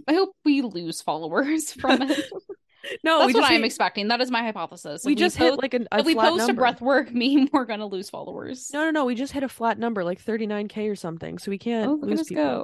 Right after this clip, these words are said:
Speaker 1: Okay, well, we can't lose followers. Maybe it'll get us to forty K. That'd be cool.
Speaker 2: God, not us getting, like, blown the fuck up by a breathwork meme. Crazier things have happened in Sea Moss Girlies territory. But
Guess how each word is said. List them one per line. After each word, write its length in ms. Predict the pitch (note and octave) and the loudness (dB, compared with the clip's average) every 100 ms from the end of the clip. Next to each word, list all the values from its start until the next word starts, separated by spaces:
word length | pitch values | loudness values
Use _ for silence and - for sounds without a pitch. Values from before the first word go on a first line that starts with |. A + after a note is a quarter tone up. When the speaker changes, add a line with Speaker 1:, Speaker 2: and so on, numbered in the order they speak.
| - | -2
Speaker 1:
Okay, 180 | B3+ G#3+ | 0 2
well, 240 | A#3 A#3 | 2 2
we 100 | A3 | 0
can't 160 | D4+ D4+ | 0 0
lose 140 | D4+ | 0
followers. 420 | C#4+ A3 F#3+ G3 | 0 0 0 -2
Maybe 260 | A3+ A#3 D#4+ | 0 0 0
it'll 140 | F4+ | 0
get 140 | A#3 G#3 | -2 -6
us 100 | G3+ | -8
to 60 | F#3+ | -12
forty 300 | F3+ - F3 | -12 -12 -10
K. 240 | F#3 F3 | -6 -4
That'd 160 | F3+ G3+ | -2 -2
be 220 | F3+ E3+ - | -4 -10 -14
cool. 520 | - - - - A3+ - | -12 -8 -6 -6 -6 -10
Speaker 2:
God, 300 | - - - | -8 -6 -4
not 200 | G3+ A3 | -2 0
us 100 | C4+ | 0
getting, 240 | B3+ A3+ G3 | -2 -2 -2
like, 120 | E3+ | -6
blown 380 | D#3+ D#3 D#3 D3+ | -6 -4 -4 -6
the 60 | |
fuck 260 | - D3+ D#3 | -8 -10 -8
up 140 | D3+ | -8
by 80 | - | -6
a 80 | - | -8
breathwork 540 | - - - - - | -10 -14 -12 -14 -14
meme. 380 | - C#2+ C#2+ G3+ _ - - - _ - | -12 -12 -12 -14 _ -20 -20 -20 _ -2
Crazier 360 | B3 A3+ G3 | 2 2 0
things 200 | G3 E3+ | -2 -4
have 100 | E3 | -6
happened 300 | E3 D3+ D#3 | -6 -6 -4
in 120 | D3+ D#3 | -6 -8
Sea 160 | E3 | -8
Moss 200 | D3 D3+ | -8 -8
Girlies 280 | - C#3 D#3 | -8 -8 -6
territory. 460 | - - - - F3 | -8 -10 -8 -8 -6
But 220 | - | -6